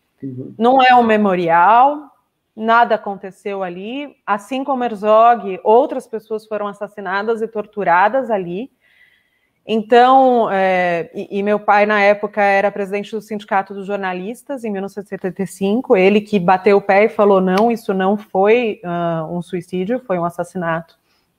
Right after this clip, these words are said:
Speaker 2: E isso era muito arriscado na época. Então, a família do Herzog, por exemplo, é uma família que eu busco honrar sempre,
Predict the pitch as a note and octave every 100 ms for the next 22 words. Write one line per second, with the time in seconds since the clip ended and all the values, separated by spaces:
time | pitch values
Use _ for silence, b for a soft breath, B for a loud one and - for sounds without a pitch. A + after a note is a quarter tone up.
0 | _ _ _ _ _ F3+ F3 E3+ F#3+ F3+
1 | F3+ F3 E3+ E3 - F3 F3 F#3+ E3+ E3
2 | E3+ - - - b b b b b b
3 | F#3 G3+ A3 A3+ A#3+ A3+ A#3 A#3 A3+ F#3+
4 | G#3 G#3+ A#3 B3+ A3 G#3 G3 G3 A3 A3+
5 | A3 A3+ A3+ G#3+ G#3+ A3 A#3 A3+ G#3 G#3+
6 | A3 - A#3+ A#3+ A3 G#3 G#3+ - _ -
7 | - - C4 B3 B3+ F#3